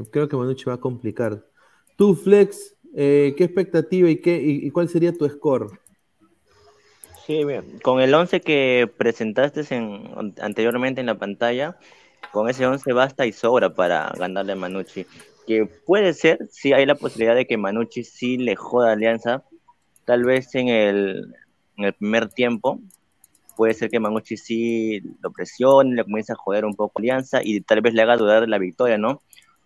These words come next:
Speaker 2: Pero una vez que Alianza pise el acelerador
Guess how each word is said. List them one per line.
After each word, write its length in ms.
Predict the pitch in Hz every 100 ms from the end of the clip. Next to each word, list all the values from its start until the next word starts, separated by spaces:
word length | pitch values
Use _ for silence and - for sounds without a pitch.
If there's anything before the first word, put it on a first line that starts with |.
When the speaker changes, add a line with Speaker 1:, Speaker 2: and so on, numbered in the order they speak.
| -
Speaker 2:
Pero 280 | 117 110
una 260 | 127 143 131
vez 200 | 131 123
que 80 | 127
Alianza 840 | 117 120 120 127 120 113 110 101 - _ -
pise 400 | 120 - 120 117
el 120 | 104
acelerador 680 | 101 - 95 98 113 131